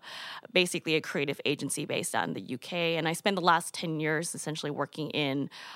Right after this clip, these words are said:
uh, Singapore, across Southeast Asia, um, some global accounts.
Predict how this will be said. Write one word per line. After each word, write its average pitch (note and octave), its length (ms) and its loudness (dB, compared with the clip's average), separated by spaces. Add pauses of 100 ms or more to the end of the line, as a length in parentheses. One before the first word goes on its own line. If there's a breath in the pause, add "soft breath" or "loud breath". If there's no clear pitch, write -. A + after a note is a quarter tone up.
uh, D#3+ 140 8
Singapore, B3 640 6
across F3 500 4 (160)
Southeast F#3+ 520 4
Asia, E3+ 680 4
um, D#3 240 2
some D#3+ 200 -4
global E3+ 360 2
accounts. F3 560 2